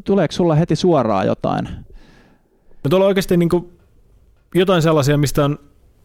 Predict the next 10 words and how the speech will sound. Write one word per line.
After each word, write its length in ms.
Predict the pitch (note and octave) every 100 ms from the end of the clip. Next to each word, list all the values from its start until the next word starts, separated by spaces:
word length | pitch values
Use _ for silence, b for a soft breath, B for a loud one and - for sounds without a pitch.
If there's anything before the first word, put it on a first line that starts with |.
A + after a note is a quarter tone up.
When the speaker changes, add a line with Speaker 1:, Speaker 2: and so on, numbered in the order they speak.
| _ _ _ _ _ _ _ _ _ _ _ _ _ -
Speaker 2:
mitä 200 | C#3+ D3 D3 -
sivuttiinkin, 920 | - D#3+ D3+ C#3 - - A2+ G2+ A2
että 280 | A2 - A2
tota, 500 | G2+ G#2 - G#2+ G#2 - _ _ _ _ _ _ _
myös 640 | B2+ A#2+ A2+ - - - - - _ _ _
ink 160 | C3 B2+
dot 160 | C3+ A#2
comilla 540 | - B2 A#2+ A2 G#2+
on, 180 | G#2 G#2 -
on, 300 | A2 G#2